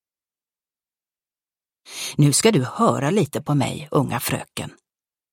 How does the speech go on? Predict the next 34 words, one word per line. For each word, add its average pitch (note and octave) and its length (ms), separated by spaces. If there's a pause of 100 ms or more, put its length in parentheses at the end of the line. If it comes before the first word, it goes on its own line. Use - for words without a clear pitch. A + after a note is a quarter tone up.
(720)
Fred D3+ 340
klev C#3+ 260
ut - 280
mot C#3+ 180
Riese C#3+ 420 (280)
och D3 80
skulle D3 220
gripa D3+ 320
tag F3+ 340
i G2 80
henne. G#2+ 300 (840)
Men F#3+ 140
plötsligt, - 640
i F#3 80
ett E3+ 100
långt A#3 400
skutt, - 600 (460)
var F#3 180
Rask D#3+ 400
över G3+ 340
karln C3 380 (220)
och F3 80
hängde D#3 300
sig F#3+ 160
fast - 380
i - 20
hans C3+ 220
byxor. - 640 (840)
Hunden F#3 440
slet E3 500
och D3+ 80
drog D3 420
i B2 60
tyget, - 540